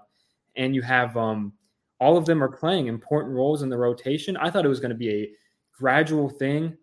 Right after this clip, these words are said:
Like, you bring in four top one hundred recruits, <laughs> they're gonna play. But, um, you know, you gotta work them in gradually. But no, they've been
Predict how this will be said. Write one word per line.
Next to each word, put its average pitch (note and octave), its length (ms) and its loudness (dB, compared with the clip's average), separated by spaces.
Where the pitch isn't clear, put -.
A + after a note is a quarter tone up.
Like, A#2+ 140 -6
you C3 80 -6
bring D3+ 180 0
in B2 100 -2
four D3 360 2
top C#3 220 -4
one C3 60 -8
hundred C3+ 240 -8
recruits, C#3+ 380 -4
<laughs> B2 80 -12
they're A#2+ 140 0
gonna C3+ 280 -2
play. B2+ 220 -4
But, B2+ 160 6
um, B2+ 420 -2
you C#3 100 -2
know, C3 80 2
you B2+ 80 0
gotta C3+ 200 4
work C3 380 0
them C3 140 -4
in B2+ 160 -2
gradually. C3 640 -2
But C#3 100 0
no, A#3 460 -2
they've A3 180 2
been D#3 260 -2